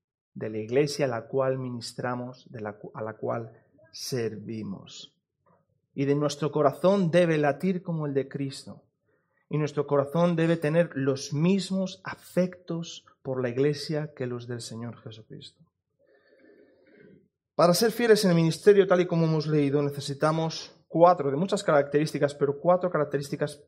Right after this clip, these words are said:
principales para ministrar fielmente. En primer lugar, veremos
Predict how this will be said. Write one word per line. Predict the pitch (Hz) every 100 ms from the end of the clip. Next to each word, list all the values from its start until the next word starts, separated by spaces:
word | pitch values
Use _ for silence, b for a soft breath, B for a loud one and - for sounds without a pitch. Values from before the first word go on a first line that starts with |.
| -
principales | 170 170 170 156 143 160 147 117 104 - - - _ _ _ _ _ _ _
para | 131 127
ministrar | 131 131 139 135
fielmente. | - 127 113 107 104 -
En | -
primer | - 160 185
lugar, | 185 170 175
veremos | 160 160 165 160 -